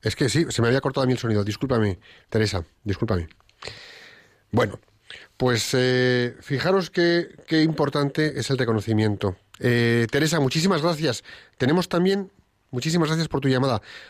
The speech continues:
Tenemos también a Tina, de Barcelona. Tina, muy buenas tardes, ¿cómo estás?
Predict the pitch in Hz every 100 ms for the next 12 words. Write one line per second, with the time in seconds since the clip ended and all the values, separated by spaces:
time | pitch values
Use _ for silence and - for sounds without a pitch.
0 | - 123 156 - 165 190 196 - 127 -
1 | 226 160 113 131 135 131 156 196 139 107
2 | _ _ - 202 165 117 156 196 208 139
3 | 202 175 131 175 - 190 -